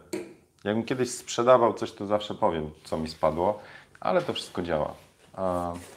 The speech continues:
i jest jeszcze jeden obiektyw, bym powiedział, chyba najczęściej używam. I to jest w ogóle, tak a propos inwestycji w sprzęt, to jest obiektyw mój pierwszy w ogóle. Pierwszy, pierwszy, totalnie pierwszy.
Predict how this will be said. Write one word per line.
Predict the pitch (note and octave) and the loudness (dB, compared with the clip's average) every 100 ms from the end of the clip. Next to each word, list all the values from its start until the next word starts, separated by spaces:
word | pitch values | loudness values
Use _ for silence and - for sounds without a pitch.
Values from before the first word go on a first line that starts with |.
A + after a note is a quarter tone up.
| - - - - | -20 -20 -20 -4
i | C3+ | -2
jest | D3 | 0
jeszcze | D3 - C3+ | -2 2 4
jeden | C3 A2+ G2+ - | 4 2 0 -2
obiektyw, | F#2+ G2 F#2+ B2 | 0 0 0 -2
bym | C3+ D3+ | -2 -2
powiedział, | F#3+ F3 | 0 0
chyba | E3 F3 | 2 2
najczęściej | E3 E3 D#3 F3 C#3 - F#2+ | 2 0 -2 0 0 -2 -2
używam. | F2+ F2+ D#2 F2+ | 0 0 4 2
I | F#2 | 4
to | B2+ | 2
jest | A#2 | 2
w | |
ogóle, | A2+ A#2 A#2 G#2 | 0 6 8 8
tak | - G2 - - | 4 -4 -4 -4
a | - | 0
propos | B2 A#2+ A2 | 2 2 2
inwestycji | G#2 G2+ - G#2+ - | 0 -4 -4 -6 -6
w | F#2+ | -8
sprzęt, | - - - G#2+ E2 D#2 - _ _ _ - - - | -10 -8 6 8 8 0 -12 _ _ _ -18 -8 0
to | C#3+ | 2
jest | D3 C3+ | 2 2
obiektyw | A#2 A#2+ A2+ - | 2 2 -2 -2
mój | A2 | -2
pierwszy | G2+ C3+ B2+ - | 6 6 6 4
w | A2 | 0
ogóle. | A2 G#2 E2 - - - _ | 2 4 4 2 -6 -20 _
Pierwszy, | - A#2+ A2+ - G2+ - - | -2 -2 -2 -2 -2 -2 2
pierwszy, | B2+ B2 - | 2 4 -2
totalnie | G2+ - A#2 A#2 G#2+ | -4 2 6 6 4
pierwszy. | - F2 D#2 - - - | 0 0 0 -2 -8 -14